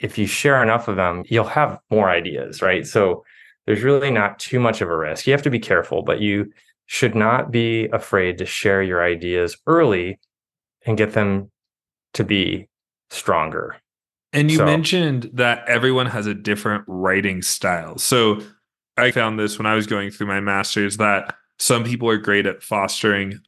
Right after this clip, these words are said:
Speaker 2: others' writing styles. And when you hand your paper to certain people, it's just gonna get shifted into their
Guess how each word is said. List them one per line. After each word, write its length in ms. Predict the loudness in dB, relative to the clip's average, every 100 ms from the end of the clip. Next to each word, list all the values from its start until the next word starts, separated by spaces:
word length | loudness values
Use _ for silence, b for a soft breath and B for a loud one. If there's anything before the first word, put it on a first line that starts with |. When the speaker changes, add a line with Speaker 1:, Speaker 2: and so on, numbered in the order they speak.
| -2
Speaker 2:
others' 440 | 2 4 2 0
writing 360 | -2 0 -2 -6
styles. 640 | -4 0 2 2 0 -2 -4
And 420 | -2 0 -2 -6 -12 b b _
when 200 | 0 2
you 160 | 4 2
hand 280 | 2 0 2
your 120 | 0
paper 340 | 0 -2 -2
to 80 | -4
certain 380 | -2 -4 -4 -4
people, 480 | -2 0 0 0 B B _ -4
it's 420 | -4 -4 -8 -8
just 340 | 0 2 2
gonna 160 | 0 0
get 160 | -2
shifted 480 | -2 0 0 0 -4
into 340 | -4 -6 -4 -4 -6 -2
their 520 | 2 2 2 0